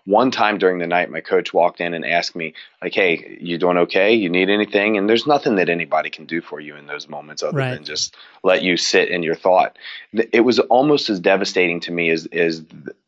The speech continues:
Speaker 1: the time I lost my father, like, when my father passed away. That's how,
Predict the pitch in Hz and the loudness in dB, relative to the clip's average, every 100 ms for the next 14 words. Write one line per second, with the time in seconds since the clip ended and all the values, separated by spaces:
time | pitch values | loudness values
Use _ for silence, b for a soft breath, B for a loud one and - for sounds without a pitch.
0 | _ - 85 104 87 85 80 80 - 78 | _ -6 -2 0 2 2 4 2 0 -2
1 | - 82 78 73 78 80 78 - 80 71 | 2 2 2 -4 -6 -6 -4 2 2 0
2 | - - - 60 50 90 90 - 98 92 | -4 -4 -6 -6 -2 0 0 4 4 4